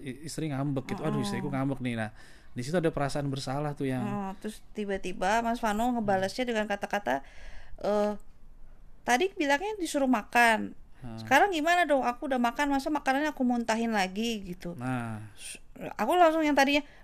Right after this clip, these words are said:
Speaker 2: "Loh, loh, loh, perasaan udah se-, nggak ada masalah. Aku cuman ngomong, eh, istilahnya aku tuh cuman manja lah," gitu. "Ya udah, aku makan dulu ya,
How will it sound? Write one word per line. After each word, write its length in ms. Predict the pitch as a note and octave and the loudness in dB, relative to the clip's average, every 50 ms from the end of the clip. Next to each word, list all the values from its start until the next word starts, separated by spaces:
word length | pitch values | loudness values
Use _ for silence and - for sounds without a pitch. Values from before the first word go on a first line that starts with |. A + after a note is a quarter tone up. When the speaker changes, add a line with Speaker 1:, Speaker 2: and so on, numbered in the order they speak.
| - A#3 | 0 2
Speaker 2:
"Loh, 60 | A3+ | 4
loh, 100 | A3+ A3+ A3+ A3 | 4 6 4 2
loh, 40 | - - - - - - - - | 0 -4 -16 -18 -18 -18 -6 2
perasaan 320 | - B3+ A#3+ - G4+ G#4+ E4 | 4 4 6 6 4 4 4
udah 120 | C4+ C4+ | 4 2
se-, 200 | - D#4+ D#4+ - - B3+ | 2 -2 -4 -4 -4 2
nggak 260 | C4 B3+ C4 C4 C4+ | 8 10 10 12 12
ada 40 | C4+ | 10
masalah. 420 | C4+ C4+ C4 C#4+ D4+ F4+ F#4+ F4 E4 F4 | 8 6 6 6 4 4 6 6 4 4
Aku 120 | - G4+ G4+ G4+ | 2 0 -2 -2
cuman 200 | F#4 E4 D4+ D4+ | -2 -2 0 0
ngomong, 260 | D4 C#4+ C4 C#4 C#4 C4+ C4 - - - - - - - - - - - - | 2 2 2 2 2 0 -2 -4 -12 -16 -18 -16 -16 -16 -16 -16 -14 -10 -4
eh, 480 | - G#3+ A#3 A#3+ A#3+ A#3+ A#3+ B3 A#3+ - - - - - - - | 0 2 2 4 4 4 2 2 -2 -4 -8 -12 -12 -12 -8 -6
istilahnya 520 | A#3+ - - C4 C4 B3+ C4 C#4+ E4+ E4 | -6 0 2 4 4 4 4 4 2 2
aku 120 | E4 G4+ G4 | 2 0 0
tuh 100 | G4+ G4 | 0 -2
cuman 360 | - D#4+ C#4+ C4+ C4 C4 C4 - - - - - - - - - | 0 2 4 4 4 4 0 -2 -10 -18 -18 -18 -18 -14 -10 -6
manja 460 | G3+ F#3 G3+ A#3 B3 B3+ D4 D4 C#4 | -2 2 4 6 8 10 10 10 10
lah," 140 | B3+ B3 C4 B3 A3 | 10 10 8 8 4
gitu. 120 | G#3+ F#3+ F#3+ | 2 0 0
"Ya 120 | - - G3+ | 0 0 2
udah, 260 | A3+ B3 C#4+ D4 C#4 C#4 | 4 6 6 6 6 4
aku 60 | D#4 | 2
makan 280 | D#4 D4 C4+ C#4 C4 B3+ | 0 0 2 2 2 2
dulu 80 | B3+ D4 | 2 2
ya, 140 | D4 C4+ A#3 | 2 4 4